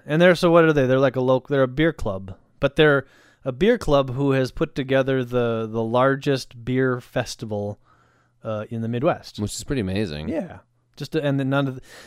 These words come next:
Speaker 1: they don't get paid. I mean, I, I, do they get paid? I don't think they get paid.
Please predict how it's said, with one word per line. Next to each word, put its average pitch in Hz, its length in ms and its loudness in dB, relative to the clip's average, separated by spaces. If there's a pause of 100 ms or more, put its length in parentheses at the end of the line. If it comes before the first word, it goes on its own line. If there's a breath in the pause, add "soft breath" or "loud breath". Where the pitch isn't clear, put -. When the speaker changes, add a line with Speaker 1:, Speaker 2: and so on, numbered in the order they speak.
(160 loud breath)
Speaker 1:
they 151 60 0
don't 170 100 4
get 175 120 2
paid. 156 320 6
I 170 280 -4
mean, 156 140 4
I, 147 220 4
I, 143 40 -2 (180)
do 175 120 -6
they 202 80 0
get 226 100 -4
paid? 151 300 -6 (100)
I 214 60 -10
don't 214 80 -2
think 202 120 -2
they 196 60 -4
get 170 140 -4
paid. 110 340 -2